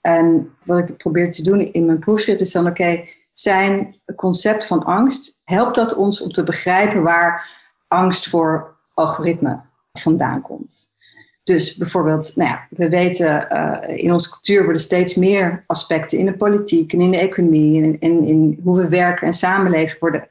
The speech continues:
ten dele gedelegeerd aan algoritme. Dus algoritme automatiseren beslissingen door, nou ja, een beetje sorteren, klassificeren en, en ordenen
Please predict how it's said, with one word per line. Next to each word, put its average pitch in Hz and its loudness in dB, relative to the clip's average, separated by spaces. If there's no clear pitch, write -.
ten 180 2
dele 175 2
gedelegeerd 156 -2
aan 139 -4
algoritme. 185 -4
Dus - -12
algoritme 151 0
automatiseren 151 -2
beslissingen 175 0
door, 135 -4
nou - -8
ja, - -14
een - -18
beetje - -16
sorteren, 190 2
klassificeren 175 0
en, 156 2
en 156 2
ordenen 190 2